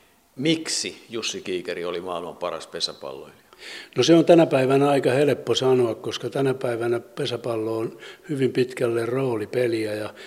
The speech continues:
Speaker 2: Jussi osasi tehdä kaikkia, mitä pesäpallo vaatii.
Speaker 1: Millainen Jussi Kiikeri oli joukkuekaverina, koska ehdit hänen kanssaan vielä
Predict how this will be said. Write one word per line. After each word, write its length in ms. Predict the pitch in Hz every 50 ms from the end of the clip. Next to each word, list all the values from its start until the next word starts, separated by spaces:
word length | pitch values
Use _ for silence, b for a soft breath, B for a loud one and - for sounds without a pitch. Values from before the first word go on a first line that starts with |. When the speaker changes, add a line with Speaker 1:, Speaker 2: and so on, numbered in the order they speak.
| B B B B
Speaker 2:
Jussi 320 | 147 139 131 - - 131 120
osasi 320 | 110 - 127 - - -
tehdä 260 | - 110 113 117 107
kaikkia, 680 | - - - 139 127 120 107 - - - - 113 98 101
mitä 240 | 104 101 - - -
pesäpallo 580 | - 110 110 107 104 104 107 101 98 98 98
vaatii. 520 | 104 104 98 92 87 - - - - - - _ _ _ _ _ _ _ _ b b b b b b b b b b b
Speaker 1:
Millainen 440 | 113 135 156 160 151 139 131 127 123
Jussi 280 | 139 139 - - 127
Kiikeri 580 | - - 139 135 123 - - 104 98 98 101 107
oli 240 | 104 107 107 107 120
joukkuekaverina, 1000 | 135 139 117 92 - 104 95 95 - - - 127 120 113 104 92 95 95 95 90
koska 320 | - 104 - - - 110
ehdit 360 | 110 123 131 120 110 104 92 -
hänen 260 | 113 117 117 110 98
kanssaan 520 | - 95 95 95 - - 113 104 101 98
vielä 360 | 110 120 113 107 101 104 95